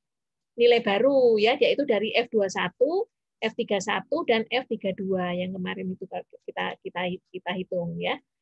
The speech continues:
nilainya. Jadi ini sudah ketemu U sama ketemu L. Nah, langkah selanjutnya adalah bahwa A itu L sama dengan L U ya. Jadi kalau kalian ini L dikalikan U dengan yang tadi itu akan sama dengan kembali ke A ini lagi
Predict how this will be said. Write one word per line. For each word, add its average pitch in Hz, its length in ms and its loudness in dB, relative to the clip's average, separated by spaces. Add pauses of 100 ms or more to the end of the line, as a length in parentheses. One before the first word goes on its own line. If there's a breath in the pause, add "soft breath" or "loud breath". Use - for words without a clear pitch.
(180)
nilainya. 185 480 -4
Jadi 220 340 -2
ini 269 120 -2 (100)
sudah 208 320 -2
ketemu 240 480 -2
U 294 160 0
sama 226 320 -4
ketemu 196 400 -6
L. 170 320 -6 (320)
Nah, 175 100 -4 (380)
langkah 269 260 0
selanjutnya 311 540 0
adalah 226 240 4
bahwa 208 320 -2
A 240 160 0
itu 269 160 -2
L 269 240 0
sama 233 240 -4
dengan 214 160 -2
L 254 160 -4
U 285 80 2
ya. 220 160 4
Jadi 220 160 -2
kalau 233 240 0
kalian 233 240 2
ini 262 320 -2 (400)
L 269 160 4
dikalikan 220 640 2
U 294 240 0
dengan 220 240 4
yang 208 240 -2
tadi 214 400 -2
itu 277 80 2
akan 269 320 0
sama 247 320 -2
dengan 226 320 -4
kembali 214 400 0
ke 220 160 -2
A 196 80 -2
ini 196 240 -6
lagi 175 320 -8